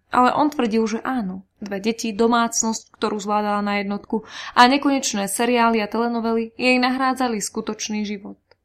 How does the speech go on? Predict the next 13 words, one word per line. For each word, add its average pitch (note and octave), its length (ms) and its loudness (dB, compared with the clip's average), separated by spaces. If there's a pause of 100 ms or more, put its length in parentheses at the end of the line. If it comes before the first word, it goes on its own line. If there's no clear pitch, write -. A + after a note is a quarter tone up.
(140)
Keby A3 320 0
z F#3+ 160 -4
toho G3 160 -6
sna G3+ 320 -6
niekedy G#3 400 -4
precitla, G#3+ 560 -4 (240)
bolo C#4 240 10
by C#4+ 160 6
to B3 80 4
pre A#3+ 160 4
ňu A3+ 160 4
nesmierne G#3+ 640 0
kruté, - 640 -4